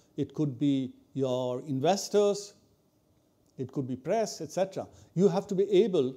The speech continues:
to present and communicate. And therefore, you must continuously develop your presentation and communication skills.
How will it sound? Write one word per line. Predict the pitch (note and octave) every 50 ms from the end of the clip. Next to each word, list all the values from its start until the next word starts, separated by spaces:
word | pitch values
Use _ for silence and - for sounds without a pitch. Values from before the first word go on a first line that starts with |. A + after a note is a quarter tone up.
| - - _ _ -
to | D#3+
present | - - D#3+ C3+ A#2+ C#3 D#3+ F#3+ G3 F#3
and | - - C#3+ B2+
communicate. | - C#3+ B2+ C#3+ D3 D3+ D3+ - C#3 A2+ G2 - - - - - _ - - _ _ _ _ _ _ _ _ _ _ _ _ _ _ _ _ _ _ _ _ _ _ _ - - -
And | E3 E3 D3
therefore, | F3+ G#3+ A3 A3 A3+ A3
you | G3+ F#3 F3
must | E3+ F#3 A#3+ A#3+ G3+ - - - - - - - - _ _ _ _ _ _ _ _ _ -
continuously | F3 E3+ D3 - B3 B3 A#3+ A#3+ A#3 - - A#3 G#3
develop | D3 E3 D3+ D3+ E3+ E3 E3 D#3+ D#3 - - - _ _ _ _ _ _ _ _
your | - C3+ C#3+ C#3 C#3+ C#3+ C#3+ C#3 C#3 C#3 C#3 C3+ C3+ - - _ _ -
presentation | D3 D3+ D#3 C#3+ E3+ E3 E3 D#3 D#3 D3+ D3+ - D#3 D3+ D3+ D3 D3 - - _ _ _ -
and | C#3+ B2 B2+ B2+ B2+
communication | - C3+ C3+ C#3 C3+ C3 C#3 A#2+ - - C3 A2+
skills. | - - - A#2+ - - - - -